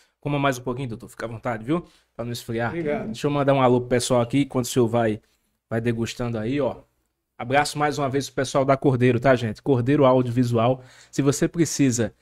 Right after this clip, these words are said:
Speaker 1: de um material nesse sentido, de vídeo, de um material publicitário, então de alguma propaganda, entre em contato com o pessoal da Cordeiro Audiovisual. Vai lá no Instagram, no direct,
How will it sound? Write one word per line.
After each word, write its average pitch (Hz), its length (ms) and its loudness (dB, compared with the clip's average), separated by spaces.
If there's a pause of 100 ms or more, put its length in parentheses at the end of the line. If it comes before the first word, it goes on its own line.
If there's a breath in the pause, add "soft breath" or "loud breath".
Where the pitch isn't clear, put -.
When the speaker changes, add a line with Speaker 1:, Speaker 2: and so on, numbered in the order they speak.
(280)
Speaker 1:
de 127 140 -2
um 143 40 -2
material 127 720 4
nesse 135 300 0
sentido, 123 500 0
de 107 140 -2
vídeo, 120 560 2
de 117 80 -4
um 131 60 -2
material 127 420 0
publicitário, 127 800 2
então 131 280 0
de 123 60 4
alguma 120 240 4
propaganda, 127 680 0
entre 170 280 -4
em - 20 -8
contato 135 380 -4
com 143 60 -12
o - 40 -16
pessoal 127 300 -4
da 127 100 -4
Cordeiro 127 460 0
Audiovisual. 123 720 0
Vai 143 160 4
lá 147 120 6
no 151 80 -4
Instagram, 127 500 0
no 120 100 0
direct, 123 560 0